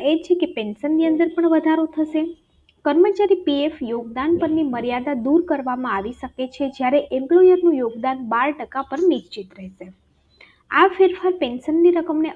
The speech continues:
અસર કરશે નહીં, કારણ કે પેન્શન યોગદાન પણ આઠ પોઇન્ટ તેત્રીસ ટકા પર સ્થિર રહેશે. પેન્શનની રકમ ત્યારે જ વધશે જ્યારે સરકાર પી એફ કપાત માટે પગાર મર્યાદા વધારશે. હાલની અંદર આપણે વાત કરીએ તો પંદર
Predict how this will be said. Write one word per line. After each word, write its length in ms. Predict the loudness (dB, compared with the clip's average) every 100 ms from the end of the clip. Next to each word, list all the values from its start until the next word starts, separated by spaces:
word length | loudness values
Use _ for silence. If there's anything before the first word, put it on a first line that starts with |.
| -10
અસર 200 | -6 -6 -4
કરશે 280 | -10 -8 -12 -12
નહીં, 160 | -12 -8 -2
કારણ 320 | 0 2 2
કે 80 | 2 2
પેન્શન 400 | 0 0 2 6
યોગદાન 420 | 6 4 0 -2 -4
પણ 280 | -4 -4 -6
આઠ 180 | -8 -8 -8
પોઇન્ટ 240 | -8 -6 -10
તેત્રીસ 340 | -10 -8 -10 -10
ટકા 180 | -8 -8
પર 100 | -6 -8 -10
સ્થિર 260 | _ -2 -2
રહેશે. 400 | -8 -14 -20 -20 _ _ _ _ -20 -20 _
પેન્શનની 580 | 2 4 2 -2 -2 2 2
રકમ 240 | 4 2 4 2
ત્યારે 320 | 2 2 4
જ 220 | 4 4
વધશે 420 | 0 0 0 2
જ્યારે 240 | 0 -2 -2 -4
સરકાર 300 | -8 -6 -6 -4
પી 160 | -4 -2
એફ 120 | -4 -6
કપાત 340 | -6 -4 -4 -6
માટે 260 | -8 -8 -8
પગાર 260 | -4 -2 0 -2
મર્યાદા 400 | -4 -6 -6 -6
વધારશે. 560 | -8 -8 -10 -8 -4 -4 -4 -18 _ _ -6
હાલની 320 | 2 6 6
અંદર 160 | 4 2
આપણે 200 | 2 0 0
વાત 240 | -2 -2 -4
કરીએ 200 | -4 -4
તો 80 | -6 -6
પંદર 260 | -6 -4